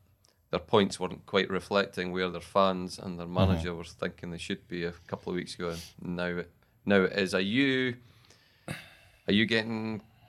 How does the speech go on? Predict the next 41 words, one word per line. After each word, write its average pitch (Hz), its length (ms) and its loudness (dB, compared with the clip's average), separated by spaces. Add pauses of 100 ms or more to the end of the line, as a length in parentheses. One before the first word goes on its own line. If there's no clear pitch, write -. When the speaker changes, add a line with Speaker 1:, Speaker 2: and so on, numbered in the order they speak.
(640)
Speaker 1:
are 107 60 0
you 107 140 2 (520)
totally 120 460 2 (200)
talking 117 360 4
them 113 200 2
out 117 160 2
of - 380 -6 (460)
looking 107 300 -2
over 110 200 -2
their 110 100 -2
shoulder? 123 440 -2 (200)
Are 101 60 -2
you 113 140 0
dismissing 127 640 2
Speaker 2:
I'd 131 100 12
Speaker 1:
them - 40 6
Speaker 2:
be 143 120 10
Speaker 1:
as 127 140 10
Speaker 2:
inc-, - 100 10
I'd 117 160 12
be 110 120 10
inclined 95 480 6
to, 90 220 0 (340)
yes. - 480 2 (360)
Speaker 1:
Mm-hmm. 90 40 6
Speaker 2:
Uh, 87 180 10
I 101 100 8
think 87 120 4
we've 60 120 -6
seen 78 200 0
enough 73 240 -2
at - 100 -6
this - 140 -4
point 71 280 -4
of 73 60 -4
the 69 60 -6
season 73 300 -6
from 69 220 -4
them 76 160 -6
to - 100 -6
know 76 200 -4